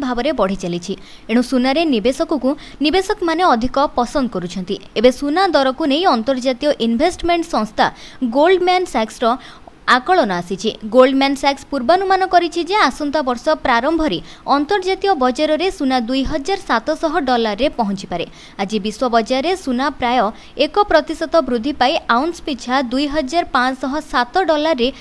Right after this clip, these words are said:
କାରବାର କରୁଛି। ଅର୍ଥାତ୍ ଯଦି ଗୋଲ୍ଡମ୍ୟାନ୍ ସାକ୍ସର ଆକଳନ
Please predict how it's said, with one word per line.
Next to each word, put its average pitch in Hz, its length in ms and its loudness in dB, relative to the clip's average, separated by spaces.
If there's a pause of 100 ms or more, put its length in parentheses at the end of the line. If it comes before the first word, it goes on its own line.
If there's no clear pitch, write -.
(200)
କାରବାର 226 400 2
କରୁଛି। 180 300 -4 (400)
ଅର୍ଥାତ୍ 330 380 0
ଯଦି 269 260 2 (180)
ଗୋଲ୍ଡମ୍ୟାନ୍ 277 540 2
ସାକ୍ସର 269 300 0 (260)
ଆକଳନ 302 320 0